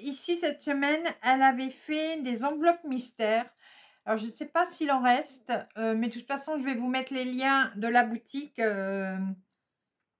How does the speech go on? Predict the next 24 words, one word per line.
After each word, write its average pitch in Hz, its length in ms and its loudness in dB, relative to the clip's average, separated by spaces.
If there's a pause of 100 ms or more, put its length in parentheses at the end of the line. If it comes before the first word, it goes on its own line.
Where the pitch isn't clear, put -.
(1120)
en 214 160 2
barre 220 240 8
d'infos. 220 600 0 (960)
Et, 302 360 2
euh, 240 880 4 (340)
j'avais, 247 400 0
il 226 100 -2
y 247 60 6
avait 269 220 4
une 277 80 -2
réduction, 269 800 0
donc 247 200 -6
je 240 120 -4
pense 349 380 -4
que 320 100 -8
la 302 80 2
réduction 285 420 -4
fonctionne 247 480 -2
aussi. 277 420 -2
Je 254 60 -2
vais 240 200 0
vous 220 120 -2
la 214 120 6
remettre. 214 460 0